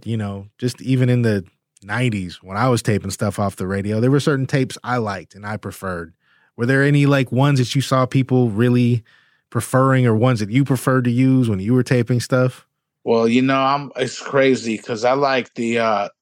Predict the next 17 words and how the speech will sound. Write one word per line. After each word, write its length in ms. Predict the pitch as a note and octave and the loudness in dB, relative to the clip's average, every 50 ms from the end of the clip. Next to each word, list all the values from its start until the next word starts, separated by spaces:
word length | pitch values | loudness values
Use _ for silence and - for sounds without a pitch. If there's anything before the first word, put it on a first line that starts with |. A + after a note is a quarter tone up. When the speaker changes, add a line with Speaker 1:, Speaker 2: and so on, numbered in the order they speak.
| _ _ _ | _ _ _
Speaker 2:
the 80 | A2+ | -4
Sony 560 | A2 - - - C3+ B2+ C3 B2+ B2+ B2 A#2+ A2+ | -4 -4 -4 -2 0 0 2 2 2 2 2 2
metal 340 | A#2+ B2 C3 B2 B2 A#2 | 2 2 2 4 2 2
joints. 680 | G2+ F#2+ A2 A#2 G#2+ G#2+ G#2 G2+ F2+ E2 - - - - | 0 -2 -6 -10 -10 -10 -12 -14 -16 -16 -14 -14 -14 -12
Speaker 1:
The 80 | - G2 | -12 -8
metal 320 | G2 G#2+ A#2+ C3 C3+ C3 | -4 -2 0 2 4 4
ones 220 | B2+ C3 C3 A#2+ B2 | 4 4 4 4 4
are 40 | B2 | 2
the 120 | A#2+ A2+ | 2 0
king 440 | - - D3 D#3 D#3+ D3+ A#2 G2 F2+ | 0 0 2 2 4 2 2 0 -2
to 120 | - - G2+ | -6 -8 -4
me. 320 | A2 C#3+ D3+ C#3 B2+ B2 - C3 | 0 2 2 2 0 0 0 -2
Speaker 2:
I 100 | B2+ C3 | 0 2
mean, 440 | C3 C3+ C#3 C#3 C#3 C3 B2+ C3 | 4 4 2 4 2 2 2 2
they 160 | C3+ D3 D#3 D#3+ | 2 2 4 4
were 200 | D#3 D3 C#3 C3+ | 2 2 0 -2
expensive. 960 | A#2+ - - - - D#3 D#3 D#3 D3+ - - C#3+ C3+ A#2+ A2+ G2 - - | -6 -8 -14 -4 -2 0 0 0 -2 -4 -4 0 0 0 0 -2 -10 -20